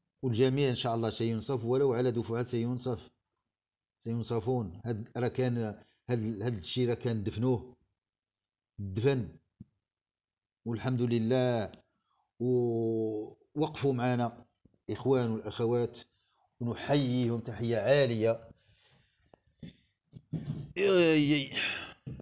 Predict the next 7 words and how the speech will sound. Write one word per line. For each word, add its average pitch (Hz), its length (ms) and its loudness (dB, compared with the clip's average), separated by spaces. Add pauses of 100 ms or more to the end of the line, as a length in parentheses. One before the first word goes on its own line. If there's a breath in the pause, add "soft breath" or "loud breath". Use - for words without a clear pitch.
(260)
حييهم 135 320 4
تحية 123 460 4
عالية. 123 840 6 (120)
آه، 98 380 2
فين 95 200 -6
هي 90 180 -4
ديال 90 200 -4